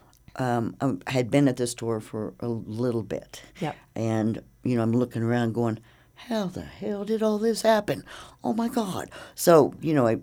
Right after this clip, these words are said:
Speaker 1: was taking some classes and stuff, and I don't remember exactly when, but I had a piece of kyanite in my hand, and it vibrated.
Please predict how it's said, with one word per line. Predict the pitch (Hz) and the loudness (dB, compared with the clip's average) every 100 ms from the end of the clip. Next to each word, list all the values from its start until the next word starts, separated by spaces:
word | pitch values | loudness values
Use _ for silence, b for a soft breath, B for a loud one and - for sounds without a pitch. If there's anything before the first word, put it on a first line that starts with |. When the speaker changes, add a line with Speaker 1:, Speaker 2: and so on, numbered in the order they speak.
| - | -4
Speaker 1:
was | 127 131 | -6 -2
taking | 143 135 123 | -2 0 -2
some | - 131 | -2 -4
classes | 127 110 110 123 135 | -6 -6 -6 -8 -8
and | 120 | -8
stuff, | 147 135 | -6 -2
and | 139 | 0
I | 175 | 2
don't | 208 | 2
remember | 185 180 156 135 139 135 B B _ - - | 2 4 4 4 2 -2 B B _ -20 -2
exactly | 147 127 165 175 156 131 | -2 0 0 0 0 0
when, | 120 143 120 104 107 B B B B B | 4 4 4 0 -6 B B B B B
but | - 165 | 0 0
I | |
had | 165 190 202 | 2 -2 -2
a | |
piece | 185 185 - | -4 -4 -4
of | - _ _ | -8 _ _
kyanite | - 175 165 135 110 | 0 2 4 2 -2
in | 110 | -4
my | 95 | -6
hand, | 101 107 104 107 b b b b _ | -4 -4 -4 -6 b b b b _
and | - 131 | 0 0
it | |
vibrated. | - 147 139 120 - 131 | 0 0 -2 -4 -8 -12